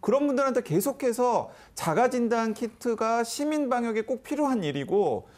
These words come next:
그리고 지금 사 차 유행을 잡는데 굉장히 도움이 된다라고 하는 전혀 사실이 아닌 잘못된 정보들을 계속해서 귀에다가 속닥속닥 대고 있다라는 겁니다.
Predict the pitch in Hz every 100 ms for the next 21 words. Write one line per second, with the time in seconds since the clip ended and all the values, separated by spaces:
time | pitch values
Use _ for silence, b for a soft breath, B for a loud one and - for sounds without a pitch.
0 | B 202 214 208 202 214 240 262 285 254
1 | 220 208 214 139 151 156 196 170 B B
2 | B 170 202 247 277 247 165 202 247 208
3 | 185 196 180 165 147 160 196 117 B B
4 | B 160 190 254 294 294 294 294 277 240
5 | 151 147 214 - - 185 254 269 240 214
6 | 202 190 180 160 175 233 196 175 180 220
7 | 220 202 269 - 294 - 240 - 131 117
8 | - 160 165 143 110 117 110 104